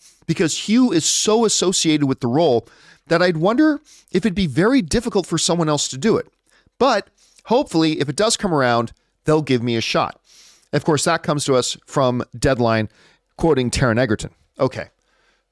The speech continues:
<clears throat> Again, what, what would I think about Taron Egerton playing the role? Well,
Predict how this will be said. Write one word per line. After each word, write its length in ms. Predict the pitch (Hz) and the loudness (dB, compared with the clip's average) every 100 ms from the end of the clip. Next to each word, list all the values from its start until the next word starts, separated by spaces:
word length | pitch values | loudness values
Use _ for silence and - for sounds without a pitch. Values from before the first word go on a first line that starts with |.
| _ 403 | _ -10
<clears throat> 40 | 381 240 139 104 _ _ _ _ _ _ _ _ _ _ _ _ _ _ _ 131 | -10 -10 -14 -20 _ _ _ _ _ _ _ _ _ _ _ _ _ _ _ -4
Again, 480 | 127 214 139 113 - _ _ _ _ _ _ _ _ _ _ _ _ _ _ _ _ _ - _ _ - - - | 0 0 0 -2 -6 _ _ _ _ _ _ _ _ _ _ _ _ _ _ _ _ _ -20 _ _ -20 -14 -2
what, 360 | 185 262 254 - | 2 2 2 -2
what 200 | 208 349 | 0 2
would 120 | 349 294 | 2 0
I 160 | 254 | 0
think 180 | - 214 | -2 -2
about 220 | 185 170 | 0 0
Taron 260 | - 151 147 | 0 0 0
Egerton 320 | 135 131 127 | 0 -4 -6
playing 260 | - 110 95 | -4 -4 -4
the 60 | |
role? 240 | 87 - - _ _ _ _ _ _ _ _ - | -6 -8 -14 _ _ _ _ _ _ _ _ -2
Well, 320 | 196 208 - | 0 0 -4